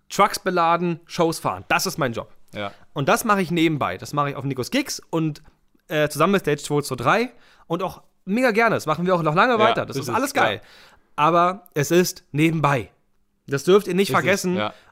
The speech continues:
Speaker 1: Und ich hab einen Hauptjob, das heißt, ich hab nicht die ganze Tag Zeit, um Videos zu drehen, deswegen kommen die auch so unregelmäßig.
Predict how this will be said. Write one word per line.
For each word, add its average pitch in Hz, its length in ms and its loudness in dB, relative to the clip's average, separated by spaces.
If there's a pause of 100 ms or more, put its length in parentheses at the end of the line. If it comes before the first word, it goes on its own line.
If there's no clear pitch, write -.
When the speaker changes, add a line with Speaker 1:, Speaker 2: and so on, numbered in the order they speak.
(120)
Speaker 1:
Und 160 120 0
ich 160 120 -2
hab 185 120 0
einen 175 100 -2
Hauptjob, 208 460 0
das 160 160 -6
heißt, 185 220 0
ich 151 80 -6
hab 180 120 -2
nicht 170 100 -8
die - 20 -10
ganze 170 160 -4
Tag 160 140 -4
Zeit, 156 160 -4
um 165 80 -6
Videos 165 400 -6
zu 156 80 -8
drehen, 135 160 -4
deswegen 139 180 -6
kommen 165 200 -4
die 180 60 0
auch 123 120 -6
so 131 100 -10
unregelmäßig. 127 760 -4